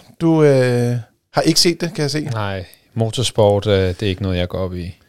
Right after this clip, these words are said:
Speaker 1: Nå.
Speaker 2: Jeg er ked af det.
Speaker 1: Til dig, kære lytter. Øh, hvis du vil have drama i dit liv,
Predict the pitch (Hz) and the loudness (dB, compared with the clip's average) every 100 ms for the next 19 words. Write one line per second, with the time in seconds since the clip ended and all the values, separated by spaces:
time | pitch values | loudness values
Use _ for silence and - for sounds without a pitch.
0 | _ 113 107 104 - 127 117 101 98 - | _ -2 0 0 -4 -10 -10 -8 -10 -12
1 | _ _ - 123 123 127 139 123 123 123 | _ _ -6 0 2 2 2 2 0 -2
2 | - - 131 120 117 113 120 131 139 123 | -4 0 2 2 0 -2 -2 -2 0 0
3 | 127 113 117 131 123 110 139 196 | 0 0 0 -2 -4 -4 -6 -6